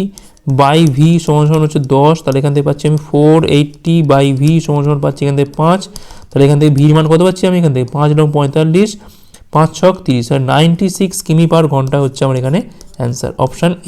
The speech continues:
এ। নেক্সট চলো, এক ব্যক্তি সাইকেলে করে এক স্থান থেকে আর একটা স্থানে যেতে এবং সেখান থেকে স্কুটারে করে ফিরে আসতে আট ঘন্টা তিরিশ মিনিট সময় নেয়।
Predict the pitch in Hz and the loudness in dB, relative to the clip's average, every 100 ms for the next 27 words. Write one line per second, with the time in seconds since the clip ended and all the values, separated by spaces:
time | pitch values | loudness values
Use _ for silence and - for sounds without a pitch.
0 | 147 151 - _ - - - - 151 185 | -2 -2 -10 _ -20 -20 -20 -8 -2 -2
1 | 185 - 190 202 - - - - - 160 | -2 2 2 2 -4 -20 -20 -10 0 2
2 | 165 170 175 202 190 165 156 151 180 190 | 4 2 2 0 0 2 2 2 0 2
3 | 185 190 147 151 - 170 170 175 180 185 | 2 2 2 0 0 0 0 0 -2 0
4 | 143 143 151 175 170 165 165 135 131 143 | 2 2 0 -2 0 0 2 0 -2 -6
5 | - - - - - 165 180 170 165 180 | -8 -20 -20 -12 0 2 2 0 -2 0
6 | 175 180 202 - 175 196 208 202 196 165 | 0 0 -2 -2 0 2 2 2 2 2
7 | 139 131 127 - 196 214 - - - 139 | 2 0 -2 -2 -4 -4 -16 -20 -2 2
8 | 165 170 170 170 165 196 240 - - 147 | 4 4 4 4 4 2 0 -8 0 0
9 | 143 156 196 143 131 123 120 | 2 0 0 -2 -2 -2 -6